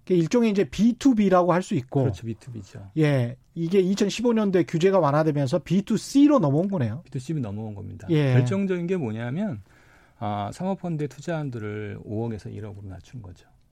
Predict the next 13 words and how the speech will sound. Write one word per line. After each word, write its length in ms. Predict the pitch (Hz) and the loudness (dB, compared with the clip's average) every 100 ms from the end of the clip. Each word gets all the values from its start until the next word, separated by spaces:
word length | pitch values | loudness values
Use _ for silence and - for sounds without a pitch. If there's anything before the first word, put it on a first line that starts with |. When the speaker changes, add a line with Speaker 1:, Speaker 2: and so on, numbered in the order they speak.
| _ _ _ _ - | _ _ _ _ -6
Speaker 1:
아, 540 | 131 123 117 104 101 | -4 -2 -4 -8 -10
문턱을 400 | 131 156 190 269 | -2 0 2 2
Speaker 2:
예. 40 | 180 | 2
Speaker 1:
많이 320 | 117 113 185 | 2 0 2
낮췄군요. 680 | 220 139 - 131 123 202 151 | 0 -2 -4 -2 0 -2 -4
Speaker 2:
예, 180 | 104 95 | -8 -8
일억이면, 880 | 113 160 208 208 170 160 151 117 117 | -4 0 2 0 -2 -4 -6 -6 -2
일억만 400 | 165 226 220 190 | 0 2 2 0
있으면 320 | 131 156 147 | -2 -4 -2
일반 320 | 131 113 131 | -2 -4 -6
투자가 300 | - 123 113 | -6 -8 -8
사실 360 | 113 170 196 156 | -8 -10 -8 -6
일억이면 760 | 123 139 135 127 107 117 110 | -6 -4 -6 -6 -8 -12 -14